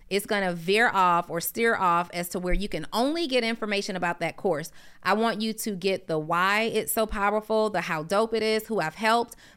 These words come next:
but then I want you to opt in for, so give me your email address to get this free training. And then from that free training, I want you to schedule a call with me. And from that scheduled call,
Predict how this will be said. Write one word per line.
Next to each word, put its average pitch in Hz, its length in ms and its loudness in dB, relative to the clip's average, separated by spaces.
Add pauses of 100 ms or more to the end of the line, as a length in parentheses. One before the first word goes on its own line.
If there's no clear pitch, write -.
but 196 80 0
then 220 140 4
I 220 40 4
want 202 240 -2
you 185 60 -2
to 175 140 -2
opt 190 320 0
in 185 360 -2 (200)
for, 180 500 4
so 196 200 -4
give 208 200 0
me 220 100 -2
your 190 220 0
email 196 300 -2
address 170 280 -2
to 185 100 -4
get 180 240 -6
this 175 160 -6
free 202 260 -4
training. 151 480 -6
And 165 100 -4
then 190 120 -2
from 214 180 -4
that 180 220 -4
free 233 180 -2
training, 214 560 -2
I 175 80 -2
want 180 260 -4
you 180 120 -6
to 185 180 -10
schedule 190 420 -2
a 170 60 -2
call 165 280 2
with 151 140 -10
me. 151 180 -6
And 151 80 -10
from 175 160 -4
that 165 160 -6
scheduled 214 420 0
call, 196 520 4